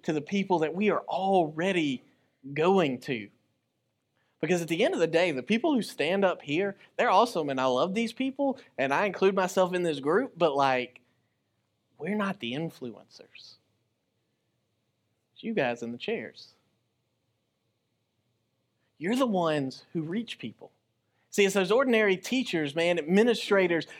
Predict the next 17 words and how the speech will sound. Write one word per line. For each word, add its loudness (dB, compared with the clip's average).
construction 0
workers, 4
plumbers, 2
uh, 4
car 8
rental 4
people, 6
people 2
who 4
work 4
at 4
the -2
Bounce 2
Palace, 4
whatever 6
you 0
do, 2